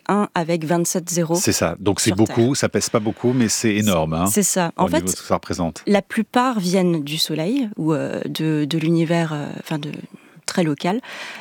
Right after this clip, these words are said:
Speaker 1: mais ceux qu'on cherche, nous, donc qui soient ultra haute énergie, vont, euh, être, euh, beaucoup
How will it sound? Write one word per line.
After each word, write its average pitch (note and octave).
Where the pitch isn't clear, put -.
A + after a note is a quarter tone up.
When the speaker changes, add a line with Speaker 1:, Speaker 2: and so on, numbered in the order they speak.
Speaker 1:
mais G3
ceux A#3
qu'on A3
cherche, F#3+
nous, F#3
donc F#3
qui D#3
soient D#3+
ultra A3+
haute F#3+
énergie, E3+
vont, F3
euh, D3+
être, -
euh, D3
beaucoup D#3